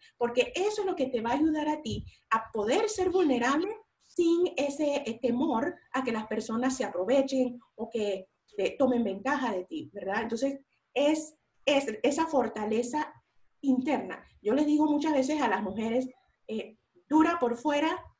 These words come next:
suave por dentro", ¿ok? Eso es lo que generalmente se nos enseña. Pero lo que tú realmente que necesitas es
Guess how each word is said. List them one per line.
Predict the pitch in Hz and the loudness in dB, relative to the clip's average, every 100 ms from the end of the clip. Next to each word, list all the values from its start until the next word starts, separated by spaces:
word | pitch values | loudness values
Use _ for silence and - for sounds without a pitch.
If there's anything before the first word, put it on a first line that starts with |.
| _ _ _ | _ _ _
suave | - 320 269 254 | -6 0 4 4
por | 202 196 | 0 -4
dentro", | 214 196 - - - - _ - - - - - | -4 -4 -8 -14 -16 -20 _ -20 -20 -20 -20 -20
¿ok? | 208 208 220 330 - _ _ _ _ _ _ _ _ _ _ | -14 -4 -2 -2 -6 _ _ _ _ _ _ _ _ _ _
Eso | 262 262 285 | 2 2 2
es | 285 | 2
lo | 254 | 2
que | 240 | 0
generalmente | 226 196 196 226 233 240 240 | -2 -2 -2 0 -2 -2 -4
se | 214 | -4
nos | 190 | -6
enseña. | 262 262 - 214 165 - - - _ _ _ - | -8 -10 -6 -6 -6 -12 -18 -20 _ _ _ -2
Pero | 254 | 0
lo | 226 | 0
que | 233 - | -2 -2
tú | 311 | 0
realmente | 320 311 302 285 311 | 4 4 4 2 0
que | 254 | 0
necesitas | 247 226 220 262 269 254 - | 0 -2 -2 -2 0 -2 -2
es | 220 262 - | -4 -6 -10